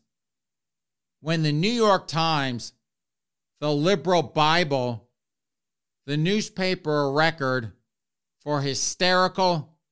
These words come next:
upper-class white liberals everywhere, when even they allow a story like this to get published, basically calling this garbage,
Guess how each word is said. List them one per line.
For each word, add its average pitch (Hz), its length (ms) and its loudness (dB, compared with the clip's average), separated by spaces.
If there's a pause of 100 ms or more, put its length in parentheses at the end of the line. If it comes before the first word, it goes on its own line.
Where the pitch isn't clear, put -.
(140)
upper-class 175 760 -2
white 156 340 0
liberals 143 540 -2
everywhere, 131 720 0 (1000)
when 165 220 -2
even 170 340 0
they 208 300 4
allow 139 380 2
a 135 40 -4
story 135 460 -2
like 127 260 -2
this 135 380 -4 (220)
to 123 100 -12
get 180 340 -2
published, 135 640 -4 (920)
basically 180 600 0
calling 185 500 2
this 135 180 -4
garbage, 131 680 -4